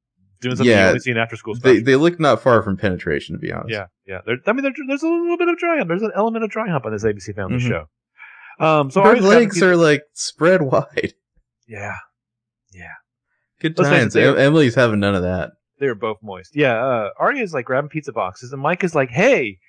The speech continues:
Speaker 1: people are still <laughs> eating."
Speaker 2: Well, she grabs him right out of some chick's hand who was, like, right next to, uh, Mikey there.
Speaker 1: When you come to, like, Michelangelo's Pizzeria here, <laughs> you're at least guaranteed to
Speaker 2: But
Speaker 1: finish your meal.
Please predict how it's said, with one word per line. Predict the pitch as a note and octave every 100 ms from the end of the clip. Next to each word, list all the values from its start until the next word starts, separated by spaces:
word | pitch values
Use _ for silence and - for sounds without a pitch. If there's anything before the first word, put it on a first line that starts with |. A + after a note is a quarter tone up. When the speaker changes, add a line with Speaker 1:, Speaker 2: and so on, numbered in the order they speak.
| _ _ _
Speaker 1:
people | - A#3+ - G#3+
are | C#3 B2+
still | - - - A3+ G#3
<laughs> |
eating." | C#3 C4 - E3+ - E3
Speaker 2:
Well, | F3
she | G#3+
grabs | E3+ F3 G#3 G#3+
him | F3
right | C#3+ D3
out | D3+ C3
of |
some | A#2+ C3 A#2
chick's | - C#3 -
hand | G#2 A2+ G2+
who | F#2
was, | F#2 F2+
like, | E2+ - _ _ _ -
right | G#2+ G#2
next | F2 G2 G2+ -
to, | G#2 F#2+ E2+
uh, | E2+ F2
Mikey | E2 F#2 F2+
there. | F2+ E2 F2+ G#2+ _ _ _ _ _ _ _ _ _ - - C#3+
Speaker 1:
When | G3
you | C4
come | - D#4
to, | G3
like, | C#3+
Michelangelo's | D#3 F#3 F3 F3 E3 C#3
Pizzeria | - F#3 C#3+ C3 G#3+ C4
here, | A2+ A2 F2+ F2+ - - -
<laughs> | D3+ -
you're | - G3+
at |
least | F3+ D4 -
guaranteed | D3 C#3+ F3+ D#3
to |
Speaker 2:
But | A#2
Speaker 1:
finish | G#3+ G#3+ D#3+
your | C3
meal. | C3+ B3+ B2 F2